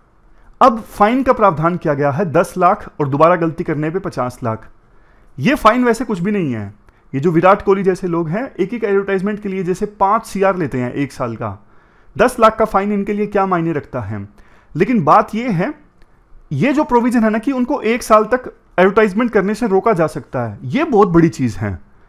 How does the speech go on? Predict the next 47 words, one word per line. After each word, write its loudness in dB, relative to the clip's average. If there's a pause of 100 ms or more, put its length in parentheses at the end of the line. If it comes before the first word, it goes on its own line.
(340)
अब 0
विराट 4
कोहली -2
एक 2
साल 4
तक -4 (100)
एडवर्टाइजमेंट 2
नहीं -2
करेंगे 2
तो 0
उनको -2
डेढ़ 2
सौ -4
करोड़ 2
का, 0
दो 2
सौ -4
करोड़ 2
का -4
नुकसान -2
हो -2
जाएगा। -6 (1000)
ये 0
एक -2
बड़ी 2
चीज़ -4
है 0
और -2 (320)
उनकी -2
क्रेडिबिलिटी 0
को -4
भी -2
बहुत 0 (440)
ठेस 2
पहुंचेगी। -2 (920)
ट्रस्ट 4
लोगों 0
का 4
ख़त्म -2
हो 0
जाएगा 2
कि -6
उन्होंने -4
मिसलीडिंग -2 (540)
एडवर्टाइजमेंट 0
की -4
है, -6